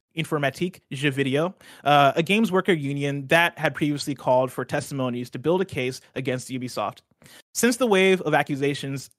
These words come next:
targeting Ubisoft's toxic culture, which also pointed at serious dysfunction in its, in its H R departments, the company has attempted to make changes, but the impact of these changes seems to have been minimal so far," the publication reported.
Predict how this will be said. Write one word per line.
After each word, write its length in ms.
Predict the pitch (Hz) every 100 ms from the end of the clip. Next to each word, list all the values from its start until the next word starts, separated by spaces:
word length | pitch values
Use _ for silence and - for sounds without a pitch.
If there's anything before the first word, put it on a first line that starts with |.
| -
targeting 420 | 170 170 170 151
Ubisoft's 500 | 135 135 - 131 131 -
toxic 340 | - 131 - -
culture, 440 | 165 170 180 175 - - -
which 120 | 165
also 280 | 170 202 202
pointed 380 | - 185 170 165
at 340 | - 151 - -
serious 480 | - 156 156 156 151
dysfunction 580 | - 165 160 - 170 160
in 120 | 135
its, 140 | 131 - -
in 120 | 156
its 200 | 143 - _ -
H 160 | 143
R 120 | 147 139
departments, 560 | 131 165 165 170 - _ _ - - -
the 80 | 160
company 460 | 214 208 233 233 -
has 160 | 170 151
attempted 540 | - 196 190 185 170
to 80 | 160
make 180 | 147 -
changes, 520 | 131 120 120 117 - _ -
but 200 | 185 - _ -
the 160 | 151
impact 340 | 208 240 151 151
of 60 |
these 140 | 131 -
changes 380 | 127 127 131
seems 440 | - 175 170 180 - -
to 100 | -
have 80 | 147
been 160 | 139 135
minimal 260 | 135 131
so 220 | - 127 123
far," 380 | 139 135 131 -
the 80 | 135
publication 640 | 139 123 135 120 - 120 -
reported. 520 | 123 - 127 113